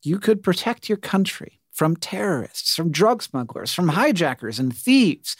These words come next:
What if you could do it with your innate natural senses? What if you could keep your fellow citizens safe? This could have all been true if you are a gerbil.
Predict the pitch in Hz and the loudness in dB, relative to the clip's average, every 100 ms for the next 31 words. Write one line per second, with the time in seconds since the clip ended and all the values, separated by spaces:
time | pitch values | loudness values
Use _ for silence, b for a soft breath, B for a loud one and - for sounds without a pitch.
0 | B B B 143 196 254 226 220 208 175 | B B B 4 6 6 4 0 -2 2
1 | 202 208 175 156 180 190 180 175 175 190 | 6 6 6 4 6 4 4 0 4 4
2 | 190 - _ _ 147 170 180 - 170 - | 4 0 _ _ -2 0 0 0 0 2
3 | 180 165 - 131 117 180 208 208 160 - | 2 0 0 -2 2 4 4 2 -2 2
4 | 190 190 165 147 - 156 143 - 143 131 | 2 4 4 2 2 4 4 2 0 0
5 | 120 123 117 - 131 101 - - b b | 2 0 0 2 2 0 -10 -18 b b
6 | b 139 - - 190 180 160 156 139 135 | b -2 0 0 4 4 4 2 2 -2
7 | 120 143 143 110 - _ _ _ 147 160 | -2 2 2 0 -6 _ _ _ 2 2
8 | 156 - - _ _ _ - 143 147 139 | 0 -10 -16 _ _ _ 2 4 6 4
9 | 127 107 104 127 120 107 98 | 0 -2 -2 0 0 -2 -10